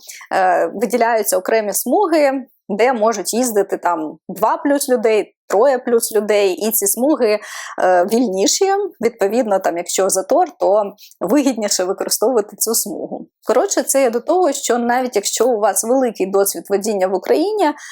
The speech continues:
все одно потрібно ознайомитися з місцевими правилами дорожнього руху, бо штрафи тут, е, високі. І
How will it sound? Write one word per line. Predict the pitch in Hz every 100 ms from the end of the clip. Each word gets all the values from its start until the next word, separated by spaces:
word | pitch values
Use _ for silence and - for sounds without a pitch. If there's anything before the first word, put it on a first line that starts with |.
| - - -
все | - 220
одно | 214 254 320 302 254 220 - _
потрібно | - - 277 233 233 220
ознайомитися | - 269 277 262 233 202 196 180 202 208
з | 202 233 233 190 190 220
місцевими | 247 - - 233 190 180 185
правилами | 214 208 185 175 180
дорожнього | 190 214 202 165 170
руху, | 226 392 - 311
бо | 220 196 214 208 - - -
штрафи | - - 233 226 190 196
тут, | 208 214 -
е, | 185 175 165 -
високі. | 226 370 - 190 175 - - 320 440 - - 359 -
І | 262